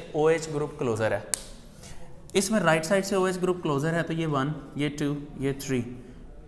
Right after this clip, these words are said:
फिर हम ओएच group की position mention करते हैं। ओएच group की position है वन, फिर carbons का number मतलब stem name, तीन carbons हैं, propane।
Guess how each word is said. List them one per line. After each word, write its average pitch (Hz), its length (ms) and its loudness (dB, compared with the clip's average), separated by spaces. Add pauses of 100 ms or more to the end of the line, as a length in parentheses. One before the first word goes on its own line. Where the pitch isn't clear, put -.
फिर 196 220 6 (520)
हम - 340 -2
ओएच 180 260 4
group 170 200 0
की 185 120 0
position 165 440 -4
mention 131 340 -4
करते 110 280 -4
हैं। 107 200 -6 (600)
ओएच 175 200 6
group 185 200 4
की 196 60 0
position 175 400 0
है 190 140 4
वन, 143 260 4 (1080)
फिर 202 160 4
carbons 190 420 8
का 202 100 4
number 131 320 2 (220)
मतलब 170 280 2
stem 165 260 0
name, 113 280 -2
तीन 165 340 0
carbons 170 480 4
हैं, 143 200 -4
propane। 160 540 0